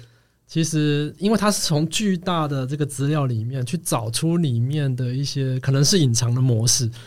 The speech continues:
然后借由这个模式啊，再去做最终的判断。所以说呢，其实它找出来的东西，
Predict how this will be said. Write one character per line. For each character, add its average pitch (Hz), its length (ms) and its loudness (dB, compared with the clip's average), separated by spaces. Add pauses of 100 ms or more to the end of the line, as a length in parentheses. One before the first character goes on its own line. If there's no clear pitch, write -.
(300)
然 139 120 2
后 196 120 4
借 247 160 2
由 175 100 6
这 220 80 0
个 214 60 4
模 156 200 6
式 180 160 2
啊， 151 160 2
再 151 140 0
去 160 160 0
做 156 200 2
最 151 140 0
终 131 140 -4
的 123 80 -2
判 113 260 -2 (100)
断。 - 180 -14 (640)
所 240 220 2
以 - 20 4
说 220 200 4
呢， 185 220 4
其 190 220 2
实 208 260 2 (440)
它 262 120 0
找 165 200 4
出 226 80 4
来 233 80 6
的 196 80 6
东 202 180 4
西， 180 340 0